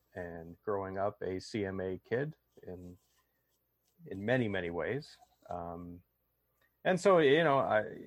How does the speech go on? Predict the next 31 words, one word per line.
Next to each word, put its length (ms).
in, 160
in 180
many 200
ways, 220
I've, 160
I've 140
kind 180
of 100
lived 380
the 320
typical 720
Christian 260
Missionary 420
Alliance 340
kid 260
story. 540
Dad 200
was 120
a 40
pastor. 540
Mom 220
was 120
always 300
a 60
ministry 580
pastor 460
for 260
several 340
years 360
as 160
well. 240